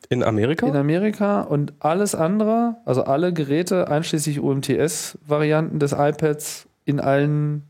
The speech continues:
Speaker 2: nee, nicht in allen Ländern, in einigen Ländern. Das ist eine, eine Liste, da ist Deutschland dabei. Ende April.
Speaker 1: Das sind in Europa nur vier Länder oder sowas, ne? Das sind gar nicht so wahnsinnig viele.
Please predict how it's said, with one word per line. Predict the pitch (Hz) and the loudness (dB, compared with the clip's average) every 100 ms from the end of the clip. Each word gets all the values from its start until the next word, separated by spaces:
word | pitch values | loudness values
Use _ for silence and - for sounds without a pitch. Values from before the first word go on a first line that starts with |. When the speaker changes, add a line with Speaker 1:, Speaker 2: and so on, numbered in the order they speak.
| _ _ | _ _
Speaker 2:
nee, | 127 | -2
nicht | 120 127 | -2 -2
in | 123 | -2
allen | 120 123 | 0 2
Ländern, | 143 147 147 | 2 2 0
in | - 127 - | 0 -4 -2
einigen | 127 151 147 127 | 0 0 0 2
Ländern. | 107 107 123 175 | 2 2 2 0
Das | 185 - | -4 -6
ist | |
eine, | 127 123 - | -4 -2 0
eine | 131 123 | 0 0
Liste, | 135 175 190 | 0 0 0
da | 160 | 2
ist | 127 | 2
Deutschland | - 135 123 104 | 0 0 0 0
dabei. | 98 110 131 170 - - - | 0 2 0 -2 -10 -10 -2
Ende | 127 123 | 0 0
April. | 104 | 0
Speaker 1:
Das | 120 | 0
sind | 95 | 0
in | |
Europa | 143 131 185 | 0 0 0
nur | 170 | 0
vier | - 165 | 0 0
Länder | 202 151 | 0 0
oder | 92 | 0
sowas, | 87 85 90 | 0 -2 -4
ne? | 78 | -4
Das | 107 110 | -4 -6
sind | - | -2
gar | 98 | 0
nicht | 90 | 0
so | 90 | -4
wahnsinnig | 82 85 85 90 | -6 -6 -6 -6
viele. | - 98 | 0 0